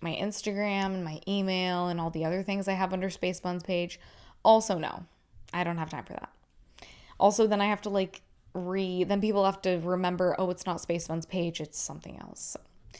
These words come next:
no, we're just gonna leave it, but they're probably not gonna come back for a while. How do I find myself in a world that seems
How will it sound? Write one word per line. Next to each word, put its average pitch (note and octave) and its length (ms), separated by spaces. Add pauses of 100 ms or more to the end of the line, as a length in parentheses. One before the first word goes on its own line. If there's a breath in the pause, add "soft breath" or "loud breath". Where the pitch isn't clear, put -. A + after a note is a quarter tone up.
(480 loud breath)
no, - 140 (160)
we're C#4 160
just D4 180
gonna G4+ 160
leave G#3+ 220
it, D#4 240
but G#3+ 280
they're G#3 140
probably E3+ 320
not - 160
gonna - 160
come - 140
back - 280 (560)
for G3+ 140
a F#3 60
while. C#3 280 (1700 loud breath)
How A3+ 180
do C#4 140
I F4 80
find A3+ 260
myself G#3+ 460
in G3 100
a F#3+ 80
world F#3+ 760
that F#3+ 260
seems F3 800